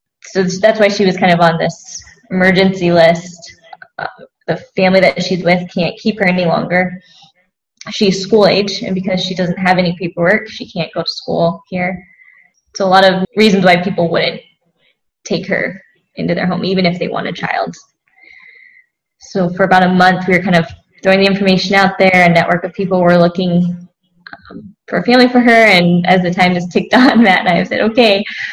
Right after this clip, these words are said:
what do we do if no one steps up?" And when we took in the twins, we realized that when God says, "Care for the orphan," there's no if, ands, or buts <laughs> about it.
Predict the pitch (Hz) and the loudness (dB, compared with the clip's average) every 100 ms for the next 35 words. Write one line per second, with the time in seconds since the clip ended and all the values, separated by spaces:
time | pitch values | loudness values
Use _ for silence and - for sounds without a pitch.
0 | - - - 214 220 226 226 208 208 196 | -14 -16 0 2 4 4 4 2 2 2
1 | 190 190 196 - - - - - _ _ | 4 2 0 -2 -2 -2 -4 -8 _ _
2 | _ _ _ _ _ _ _ _ _ _ | _ _ _ _ _ _ _ _ _ _
3 | _ _ _ _ _ 403 _ - 180 180 | _ _ _ _ _ _ _ -2 0 2
4 | 185 180 - - _ _ _ _ - 185 | 2 -2 -8 -16 _ _ _ _ -4 0
5 | 185 185 185 208 202 196 196 - 196 180 | 2 2 2 2 2 0 0 2 4 2
6 | 180 185 180 180 - _ _ _ _ - | 0 -2 -2 -4 -12 _ _ _ _ -4
7 | 180 165 170 180 - _ _ - 190 175 | 0 0 0 -4 -10 _ _ -8 -4 0
8 | 196 196 196 175 180 190 185 180 - 175 | 0 2 2 2 2 0 0 0 0 0
9 | 175 - - - 185 180 185 180 170 165 | 0 -2 -8 -4 -2 0 2 4 4 2
10 | 175 190 _ _ _ _ _ _ _ _ | -2 -8 _ _ _ _ _ _ _ _
11 | _ _ _ _ - _ 196 190 175 175 | _ _ _ _ -20 _ 0 2 2 2
12 | 165 160 165 - - 208 254 254 262 - | 2 0 0 -2 0 0 2 4 4 2
13 | 302 294 254 | 2 -2 -4